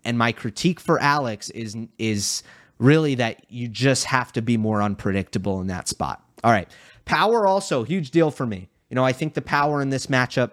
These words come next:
matters. Uh, the de Minaur backhand, it just offers up a little bit too much time too often. And also, Sinner has these big moments where he finishes points from improbable positions. I'm not gonna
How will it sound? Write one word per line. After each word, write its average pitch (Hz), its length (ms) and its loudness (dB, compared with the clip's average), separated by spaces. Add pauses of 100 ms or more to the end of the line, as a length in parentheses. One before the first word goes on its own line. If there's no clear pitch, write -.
matters. 139 640 -2 (340)
Uh, 110 160 2
the 104 100 0
de 139 200 2
Minaur 139 320 4
backhand, 131 640 0
it - 100 -10
just 139 260 -4
offers 131 380 2
up 123 160 2
a 120 40 -4
little 113 220 2
bit 117 180 -2
too 135 140 -2
much 113 240 -2
time 113 460 2 (300)
too 131 280 4
often. 143 560 2 (1400)
And 127 520 2 (640)
also, 185 320 2
Sinner 196 340 -2
has 175 280 -2
these 165 200 2
big 165 240 4
moments 160 460 2
where 143 140 2
he 135 140 -2
finishes 156 520 0
points 170 360 0
from 127 220 -2
improbable 135 720 0
positions. - 800 -6 (320)
I'm 131 140 4
not 156 160 0
gonna 120 440 -2